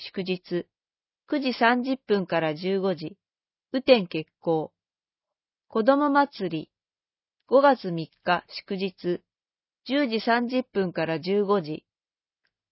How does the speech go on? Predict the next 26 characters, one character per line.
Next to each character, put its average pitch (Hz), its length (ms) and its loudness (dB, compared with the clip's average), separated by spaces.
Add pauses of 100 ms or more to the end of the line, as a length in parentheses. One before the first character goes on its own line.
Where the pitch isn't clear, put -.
(120)
悪 - 240 -6
天 277 260 2
候 170 260 -2
中 170 220 -6
止。 160 340 -10 (1120)
松 226 340 -2
戸 269 140 8
森 226 260 -2
広 262 300 2
フ 262 80 2
ェ 262 80 2
ス - 120 -18
タ、 165 220 -4 (500)
五 262 140 4
月 277 300 2
五 - 260 -6
日 170 240 -2
祝 - 260 -10
日、 175 460 -6 (540)
十 277 220 2
時 226 120 -2
か 180 140 0
ら 175 120 -2
十 196 280 0
五 202 160 0
時、 156 240 -12